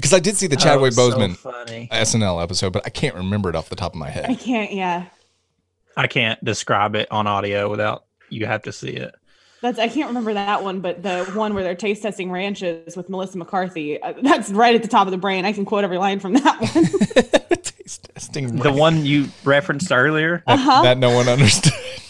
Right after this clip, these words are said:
Speaker 1: <laughs> And people still don't understand. So, uh,
Speaker 2: Uh,
Speaker 3: Write that down, write that
Speaker 2: Killmonger
Speaker 3: down.
Speaker 2: beating T'Challa was hard to watch, though.
Speaker 3: Yes, yes,
Speaker 1: Yeah.
Speaker 3: yes.
Speaker 1: No, and, uh, just, you know, "I trained, I lied, I killed just to get here. I killed in America,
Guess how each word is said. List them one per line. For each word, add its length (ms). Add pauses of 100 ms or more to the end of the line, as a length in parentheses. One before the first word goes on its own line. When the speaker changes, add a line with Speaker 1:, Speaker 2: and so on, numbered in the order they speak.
(100)
Speaker 1:
<laughs> 400
And 160
people 260
still 360
don't 240
understand. 680
So, 180 (760)
uh, 40
Speaker 2:
Uh, 40
Speaker 3:
Write 100
that 380
down, 220
write 240
that 20
Speaker 2:
Killmonger 280
Speaker 3:
down. 100
Speaker 2:
beating 440
T'Challa 800
was 200
hard 280
to 60
watch, 400
though. 260
Speaker 3:
Yes, 640
yes, 500
Speaker 1:
Yeah. 140
Speaker 3:
yes. 260 (680)
Speaker 1:
No, 380
and, 220
uh, 420 (160)
just, 400
you 120
know, 340
"I 120
trained, 600
I 120
lied, 360
I 140
killed 320
just 200
to 60
get 200
here. 300 (120)
I 80
killed 220
in 80
America, 600